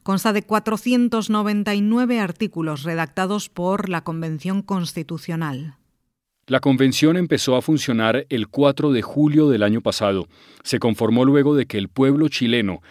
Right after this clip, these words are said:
Speaker 2: en el plebiscito de octubre de dos mil veinte, le diera luz verde a la idea de una nueva constitución,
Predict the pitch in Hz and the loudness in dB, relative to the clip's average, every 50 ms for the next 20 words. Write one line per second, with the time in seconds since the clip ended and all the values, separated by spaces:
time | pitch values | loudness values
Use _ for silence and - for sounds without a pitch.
0 | - - - 110 107 107 104 98 - 107 104 101 98 - - 120 110 - 127 127 | -20 -10 -6 -2 0 0 0 -2 -2 -2 -2 -2 -2 -2 -4 -4 -2 -2 0 0
1 | 113 98 - - 135 127 120 127 127 131 156 - - 123 110 101 95 92 104 107 | 0 -2 -2 -2 -2 0 0 2 0 0 0 -2 -4 -4 -4 -2 -4 -2 -2 -2
2 | 113 110 120 131 123 95 - 101 90 - - - - - 110 117 113 113 123 123 | -2 0 0 0 -2 -2 -2 -4 -4 -6 -10 -20 -12 -6 -2 0 0 2 2 2
3 | 131 131 135 139 123 107 113 117 135 139 135 135 131 143 147 156 - 160 127 110 | 2 2 2 2 0 0 -2 0 0 2 2 2 0 0 -2 -2 -2 -4 -2 -2
4 | 104 101 98 104 110 117 120 120 117 107 101 104 107 113 117 120 127 131 135 131 | 0 0 0 2 2 2 0 0 0 -2 -2 -2 0 0 2 4 4 4 4 4
5 | 131 127 131 - 127 117 113 104 - - 113 95 - 101 92 - - 120 107 98 | 2 0 -2 -2 0 0 0 0 -2 -6 -8 -8 -6 -8 -8 -4 -2 -2 -2 -2
6 | 92 80 | -4 -6